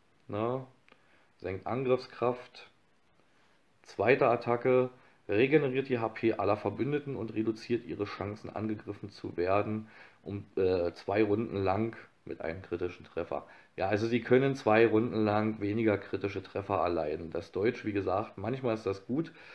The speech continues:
Äh, ja. Die Regenerationsmenge ist proportional zur Angriffskraft, was sich natürlich gut macht, wenn es ein Angriffsmonster ist. Ja. Äh, kritische Rate wird erhöht, wenn er erweckt wird.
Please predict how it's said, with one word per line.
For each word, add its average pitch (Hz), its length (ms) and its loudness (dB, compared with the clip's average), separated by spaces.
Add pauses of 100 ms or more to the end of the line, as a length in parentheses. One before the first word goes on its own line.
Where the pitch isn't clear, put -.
(320)
Äh, 104 380 4 (680)
ja. 90 360 0 (1040)
Die 113 100 4
Regenerationsmenge 131 1200 4
ist 170 160 0
proportional 110 640 0
zur - 180 -4
Angriffskraft, 127 840 0 (160)
was - 160 -8
sich 82 120 -8
natürlich 90 460 -6
gut 107 220 -6
macht, 107 340 -2
wenn 85 140 -6
es 90 160 -8
ein 90 180 -6
Angriffsmonster 120 720 2
ist. 135 300 2 (840)
Ja. 101 300 -2 (480)
Äh, 101 340 6 (120)
kritische 127 400 0
Rate 123 320 4
wird 117 140 0
erhöht, 123 440 2
wenn 131 140 2
er 123 120 4
erweckt 117 360 0
wird. 113 460 0